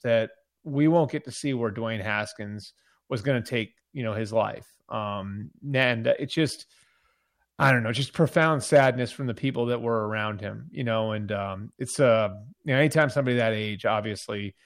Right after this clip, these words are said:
passes away, it's, it's, it's hard for a lot of people to deal with. But, you know, I think in this case, like, you just, you saw a kid who had so much good in him and was sort of kind of finding his way.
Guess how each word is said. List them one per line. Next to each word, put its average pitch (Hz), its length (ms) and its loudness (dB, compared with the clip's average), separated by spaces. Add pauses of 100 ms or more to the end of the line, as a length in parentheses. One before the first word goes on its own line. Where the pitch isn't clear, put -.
(420)
passes 120 400 2
away, 113 360 4
it's, - 360 -10
it's, 117 360 -10
it's 139 100 -8
hard 131 260 4
for 117 120 -2
a 110 60 2
lot 107 120 0
of 95 80 -6
people 104 180 -6
to 98 60 -6
deal 107 300 -2
with. 98 240 -8
But, 101 300 -2
you 123 120 -4
know, 107 120 0
I 110 120 0 (220)
think 151 160 0
in 131 80 2
this 131 180 0
case, 120 400 -2
like, 110 220 -4
you 120 40 -2
just, - 360 0 (600)
you 151 140 0
saw 151 220 8
a 143 40 8
kid 147 160 2
who 135 100 6
had 120 140 2
so 143 160 2
much 113 280 -2
good 127 180 0
in 120 140 -2
him 107 400 -4
and 117 160 -4
was 113 180 -4
sort 127 220 4
of 110 100 -4
kind 117 260 0
of 101 120 -6
finding 113 340 0
his 101 160 -6
way. 107 500 2